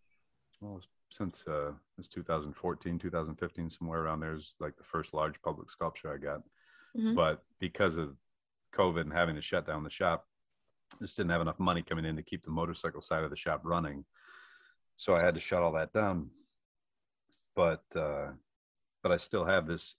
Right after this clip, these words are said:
Speaker 1: other side to the shop 'cause I added on and I built this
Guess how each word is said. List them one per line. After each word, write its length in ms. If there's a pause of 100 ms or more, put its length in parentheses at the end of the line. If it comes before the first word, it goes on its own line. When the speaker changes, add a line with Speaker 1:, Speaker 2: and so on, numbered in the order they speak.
Speaker 1:
other 200
side 360
to 80
the 60
shop 340
'cause 120
I 120
added 320
on 240
and 80
I 80
built 340
this 320